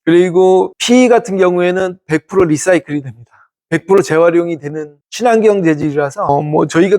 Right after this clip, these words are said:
제가 아주 뭐 그쪽에 아주 큰 공헌을 할 수는 없지만 환경을 지키는데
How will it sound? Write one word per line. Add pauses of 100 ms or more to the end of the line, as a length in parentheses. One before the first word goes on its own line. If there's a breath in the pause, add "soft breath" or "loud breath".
(120)
제가
아주
뭐
그쪽에
아주
큰 (100)
공헌을
할
수는
없지만 (320)
환경을
지키는데